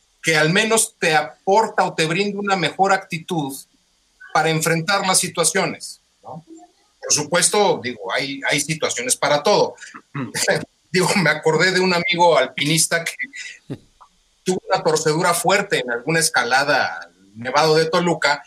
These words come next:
y la torcedura le dolió tanto que... En lugar de quejarse, se, se, le entró un ataque de risa o de, de, no sé, de desesperación.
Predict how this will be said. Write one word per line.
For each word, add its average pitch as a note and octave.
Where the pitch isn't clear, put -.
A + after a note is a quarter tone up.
y F3
la E3+
torcedura F#3+
le A3+
dolió F3+
tanto G3
que... E3
En F#3
lugar A3
de D4
quejarse, G3+
se, -
se, -
le E3+
entró E3
un B3+
ataque A#3
de G#3
risa F3+
o D3+
de, C3
de, C3
no D#3
sé, D#3
de A2
desesperación. B2+